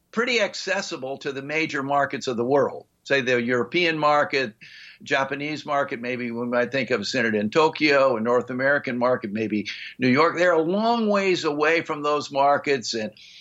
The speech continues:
and they were, uh, uh, not integrated into the world market network. But this reduction in transportation and communication cost increased their integration into the world market network,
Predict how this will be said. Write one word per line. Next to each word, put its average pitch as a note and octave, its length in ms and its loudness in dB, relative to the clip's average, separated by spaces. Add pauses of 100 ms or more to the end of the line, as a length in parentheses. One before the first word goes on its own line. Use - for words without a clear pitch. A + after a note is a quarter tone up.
(280)
and C#3 480 0
they D#3+ 200 4
were, D3 440 2
uh, B2+ 120 4 (420)
uh, C3+ 600 0 (200)
not F#3 340 2
integrated C#3+ 680 -2
into D#3 400 -6
the C3+ 100 -4
world C#3+ 400 4
market C#3 380 0
network. C3 520 -6 (800)
But E3 300 2 (160)
this E3 300 -4
reduction D#3+ 540 -2
in D3 100 -8
transportation D#3 880 0
and B2 100 -6
communication C3+ 680 -2
cost A#2+ 460 2
increased F3 840 -2
their A#2 360 0
integration B2 680 0
into B2+ 360 -2
the G#2+ 80 -2
world B2+ 300 6
market A#2+ 440 0
network, G#2 540 -6